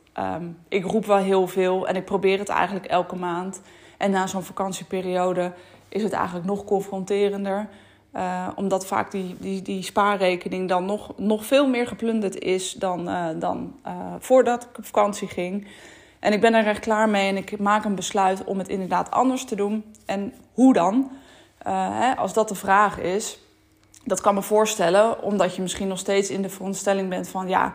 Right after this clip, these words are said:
weet je, ik wil niet van alles en ni-, naar niks en alles, eh, op moeten geven." Dat hoeft ook niet. Ehm, en ik denk daarin graag met je mee. Eh,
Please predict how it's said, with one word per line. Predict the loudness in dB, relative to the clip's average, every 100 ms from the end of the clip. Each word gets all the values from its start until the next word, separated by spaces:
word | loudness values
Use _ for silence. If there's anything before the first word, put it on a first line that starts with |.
| -8 -20 _
weet | -6
je, | -2
ik | 0
wil | 2
niet | 2 -2
van | -4 0
alles | 0 0 -2
en | -4
ni-, | -4
naar | -4 -2
niks | 0 -2 -4 -10 -4
en | -4 -2
alles, | 0 0 0 -4
eh, | -4 -2
op | -2 -2
moeten | -2 -4 -6
geven." | -2 -2 -2 -6 -6 -14 -12
Dat | -8 0
hoeft | 4 4 2
ook | 0
niet. | 2 2 0 -10 -16 -20 -20 -2
Ehm, | 2 4 4 2 0 0
en | 2
ik | 2 4
denk | 4 6
daarin | 2 2 0
graag | 0 2 2 0
met | -2
je | 0
mee. | 0 2 0 -2
Eh, | -6